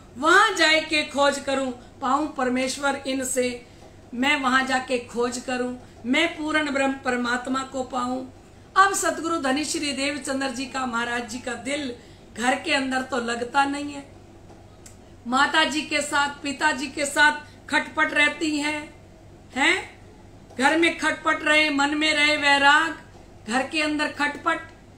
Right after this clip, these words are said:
क्योंकि माता जी चाहती हैं जैसे दुनिया के बच्चे घर में रहते हैं, ये बच्चा भी हमारे साथ वैसे ही लाड करे, प्यार करे, खेल ले।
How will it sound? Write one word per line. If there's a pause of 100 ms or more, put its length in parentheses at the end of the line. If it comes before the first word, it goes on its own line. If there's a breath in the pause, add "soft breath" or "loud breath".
(120)
क्योंकि
माता
जी
चाहती
हैं
जैसे
दुनिया
के
बच्चे (380 loud breath)
घर
में
रहते
हैं,
ये
बच्चा
भी
हमारे
साथ
वैसे
ही
लाड
करे, (140)
प्यार
करे, (160)
खेल
ले।